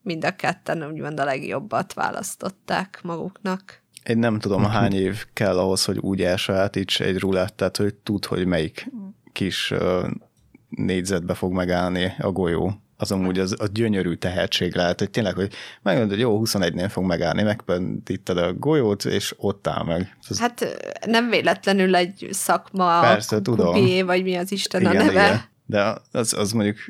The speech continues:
Speaker 2: egyszer elmennék egy ilyenre, hogy így, jó, akkor most így feszíted be az ujjadat, és csak egy kicsit lököd meg, és akkor így látod, ott áll meg. És van egy ilyen nagy mágus, a, a tanító, aki
Speaker 1: Az évek
Speaker 2: mindig
Speaker 1: és a rutin.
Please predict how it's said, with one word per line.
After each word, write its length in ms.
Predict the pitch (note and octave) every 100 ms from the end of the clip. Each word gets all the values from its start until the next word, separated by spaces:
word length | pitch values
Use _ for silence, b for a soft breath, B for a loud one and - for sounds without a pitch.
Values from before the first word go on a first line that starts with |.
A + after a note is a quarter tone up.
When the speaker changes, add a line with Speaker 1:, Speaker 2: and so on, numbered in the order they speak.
| - _ _ -
Speaker 2:
egyszer 320 | G#2+ - F2
elmennék 480 | F2 E2+ E2+ E2+ -
egy 160 | F2
ilyenre, 400 | E2+ F2 F2 F2+
hogy 180 | F#2 F#2+
így, 120 | F#2+ G2 b
jó, 280 | G#2 G#2+ G#2+
akkor 280 | A2 - G2+
most 200 | G2+ -
így 200 | C3 A#2+
feszíted 560 | - F#2 - - F2 F#2
be 80 | F2+
az 140 | F2+
ujjadat, 380 | F#2+ G#2 A#2 A#2+
és 100 | A#2+
csak 140 | C#3
egy 100 | -
kicsit 340 | - - E2+ -
lököd 440 | D#2 - D2+ B1
meg, 180 | B1+ D2
és 180 | - -
akkor 160 | - G2+
így 80 |
látod, 380 | G#2 G#2 D3+ -
ott 300 | G2 G#2+ -
áll 160 | E2+ - -
meg. 200 | - - _
És 100 | -
van 120 | A#2 G2
egy 100 | F2
ilyen 140 | F#2+
nagy 260 | G2 F#2+ F2+
mágus, 640 | G2+ F2+ F2 - G#2 -
a, 60 | F#2 F#2+
a 60 | - -
tanító, 800 | G#2+ G2+ F2 - - F2 F#2+ G2+ B B B B -
aki 340 | G2+ - F2+ F2+
Speaker 1:
Az 160 | - -
évek 360 | G#3 G3 -
Speaker 2:
mindig 180 | F#3+ F#3
Speaker 1:
és 160 | F#3+ -
a 80 | G3
rutin. 460 | F#3 F#3+ - G3